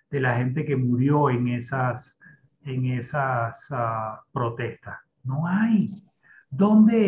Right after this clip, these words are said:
están los muchachos que protestaron? Ah, bueno, ah, muchos de ellos están detenidos. Bueno, muchos no, pero hay un porcentaje importante que está detenido.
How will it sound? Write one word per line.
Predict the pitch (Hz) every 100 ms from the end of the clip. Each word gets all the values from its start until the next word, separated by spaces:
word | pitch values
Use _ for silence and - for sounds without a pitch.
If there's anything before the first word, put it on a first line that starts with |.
| 165
están | - - 185 196 202 196 -
los | 175 127
muchachos | 147 127 165 175 175 190 185
que | 160
protestaron? | 139 143 135 117 196 185 131 -
Ah, | 143 143
bueno, | 135 127 - _
ah, | 123 117 - _
muchos | 127 143 - 139
de | 147
ellos | 151 190
están | 160 - 127 143 143 _ -
detenidos. | 131 117 123 160 -
Bueno, | 139 98
muchos | 139 170 147
no, | 143 120
pero | - - - - - -
hay | 127 160
un | 160
porcentaje | 160 170 139 123 147 165
importante | 160 143 139 143 180
que | 151
está | - 143
detenido. | 147 147 123 196 202 123